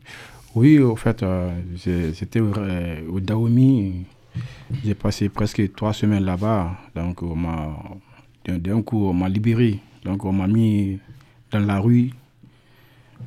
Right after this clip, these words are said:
Donc, euh, c'était très, très difficile.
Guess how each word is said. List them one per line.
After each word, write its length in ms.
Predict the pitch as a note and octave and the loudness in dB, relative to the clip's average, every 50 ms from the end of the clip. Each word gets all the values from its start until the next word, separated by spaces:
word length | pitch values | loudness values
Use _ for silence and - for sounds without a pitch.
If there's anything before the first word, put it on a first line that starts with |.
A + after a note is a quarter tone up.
| - - - | -16 -10 -8
Donc, 180 | F2+ F2+ F2+ - - - | -6 -6 -8 -10 -12 -12
euh, 40 | F#2 F2 F2 F2 E2+ E2 E2 D#2+ D#2+ D#2 C#2+ | -10 -10 -8 -8 -10 -10 -10 -10 -10 -10 -12
c'était 540 | - - - - - F#2 F2 E2 E2 D2+ D2+ - - | -12 -12 -12 -10 -6 -4 -4 -4 -4 -4 -6 -8 -8
très, 160 | - G#2 G#2 | -4 -4 -4
très 180 | G#2 - G#2+ G2 | -2 -2 -4 -4
difficile. 640 | F#2 F#2+ F#2+ - A#2 G#2 - - C3 B2+ G#2 G2 | -4 -4 -6 -4 -4 -4 0 2 2 2 2 0